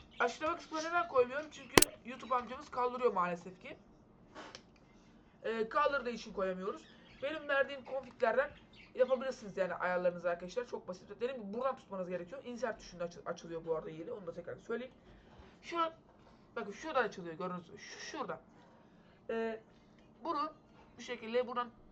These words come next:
e, ayarlayabilirsiniz yani. İstediğiniz yere götürebilirsiniz hileyi. Bunun no Prime hesap açmanız ge-, gerekiyor.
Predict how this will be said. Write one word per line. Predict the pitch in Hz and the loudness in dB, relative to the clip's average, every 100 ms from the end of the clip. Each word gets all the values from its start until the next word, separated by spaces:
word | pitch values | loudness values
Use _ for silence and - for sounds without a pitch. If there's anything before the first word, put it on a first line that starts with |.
| - - | -20 0
e, | 202 196 190 | 8 10 8
ayarlayabilirsiniz | 240 226 233 254 214 208 160 | 6 6 6 4 0 -6 -4
yani. | 160 165 - - - | -4 -6 -12 -20 -14
İstediğiniz | 226 - 214 180 | -12 -6 -4 -2
yere | 226 | -2
götürebilirsiniz | 214 214 196 180 165 160 | 0 0 0 -2 -8 -12
hileyi. | 143 196 - - - - - | -10 -10 -14 -20 -20 -10 -4
Bunun | 311 302 | -4 -2
no | 330 330 | 0 2
Prime | 262 285 | 2 0
hesap | 269 254 - | 0 -6 -2
açmanız | 240 - 190 175 | -2 0 -4 0
ge-, | 175 - 175 | 2 0 -2
gerekiyor. | 180 175 247 | -2 -4 -8